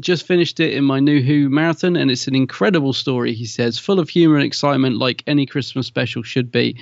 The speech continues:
Love to see more Christmas specials done like this under Chibnall's era, especially with guest stars as the companion." Thanks, Rob.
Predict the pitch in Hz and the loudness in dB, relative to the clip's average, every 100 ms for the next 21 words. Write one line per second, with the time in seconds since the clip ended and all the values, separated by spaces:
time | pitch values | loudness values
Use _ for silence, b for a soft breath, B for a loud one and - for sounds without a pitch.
0 | 160 B B 139 151 147 - 156 143 131 | -16 B B -2 -2 -2 -2 0 2 0
1 | - 127 123 - 123 127 113 131 123 117 | -2 -4 -6 -4 -4 -4 -4 -2 -2 -2
2 | 113 127 - - 123 117 117 - 139 127 | -2 -4 -6 -4 -2 -2 -4 -2 0 0
3 | 123 113 - 170 131 113 - 147 - 131 | 0 -2 0 2 2 0 -2 -2 0 -2
4 | 123 127 113 120 117 113 107 113 113 - | 0 -2 -4 -4 -4 -4 -8 -10 -12 -8
5 | 160 170 190 - 151 B B B B - | -2 0 2 0 -4 B B B B -4
6 | 143 135 147 180 | -2 -2 0 0